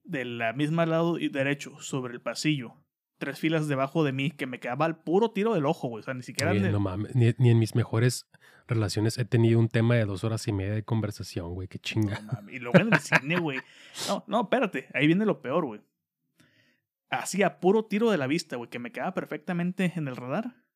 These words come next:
Speaker 1: Un señor que subió las pinches patotas en los asientos de enfrente. Aparte me estorbaban las patas, güey, porque las veía, porque distinguía los zapatos.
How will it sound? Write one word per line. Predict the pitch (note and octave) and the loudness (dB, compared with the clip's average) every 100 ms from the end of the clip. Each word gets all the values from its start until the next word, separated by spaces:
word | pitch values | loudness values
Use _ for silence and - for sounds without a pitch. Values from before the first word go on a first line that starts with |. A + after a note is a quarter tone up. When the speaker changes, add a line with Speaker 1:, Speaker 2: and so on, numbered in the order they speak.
| _ | _
Speaker 1:
Un | C#3+ D3+ | -8 -6
señor | F3 F3 G#3 C4+ _ _ _ _ _ _ | -2 -2 -2 -6 _ _ _ _ _ _
que | - | -10
subió | B2 B2 C3 | -8 -8 -6
las | F3 - | -6 -6
pinches | - F#3+ F#3 G#3+ | -4 -4 -4 -8
patotas | - B2+ - G3 G3+ G#3 | -6 -6 -2 -4 -4 -4
en | E3 | -4
los | C#3 | -6
asientos | C3+ D3+ C3 | -8 -6 -6
de | C#3+ | -6
enfrente. | B2 F#3+ A#3 | -4 -4 -2
Aparte | F3 - G3 C4+ | -4 -4 -2 -2
me | A3+ | -2
estorbaban | - C3 F#3 A#3 | -2 -4 -2 -2
las | D3+ | -6
patas, | - F#3+ C#4 C4+ | -2 -2 -2 -4
güey, | C4 | -4
porque | - E3+ C3+ | -6 -6 -4
las | B2 | -4
veía, | A#2 D#3 F#3 | -2 -4 -4
porque | F3+ D3+ | -6 -6
distinguía | B2+ - B2 C#3 | -8 -10 -8 -4
los | F3 | -4
zapatos. | D3 - C#3 A#2 - | -6 -8 -8 -10 -20